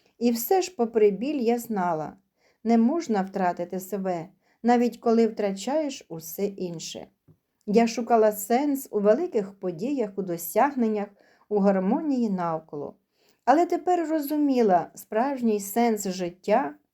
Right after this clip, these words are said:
у самому житті, у його простоті, у кожному подиху, кроці, у кожному моменті. Уміння бути тут і тепер, серед людей, серед речей, які для тебе важливі.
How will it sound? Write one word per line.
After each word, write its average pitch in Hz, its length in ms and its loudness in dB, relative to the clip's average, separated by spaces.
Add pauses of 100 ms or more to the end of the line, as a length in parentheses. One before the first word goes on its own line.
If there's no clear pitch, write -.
(100)
у 202 100 -2
самому 196 600 -2
житті, 185 640 -8 (380)
у 233 80 0
його 311 280 2
простоті, 285 920 -4 (420)
у 240 160 4
кожному 233 600 2
подиху, 233 600 2
кроці, 196 680 0 (220)
у 196 220 2
кожному 233 520 0
моменті. 185 760 -4 (680)
Уміння 294 400 4
бути 262 340 0
тут 311 280 -2
і 254 80 2
тепер, 254 520 2 (240)
серед 254 380 4
людей, 214 500 0
серед 190 340 -2
речей, 262 680 0 (280)
які 208 380 2
для 185 220 0
тебе 196 380 0
важливі. 180 680 -4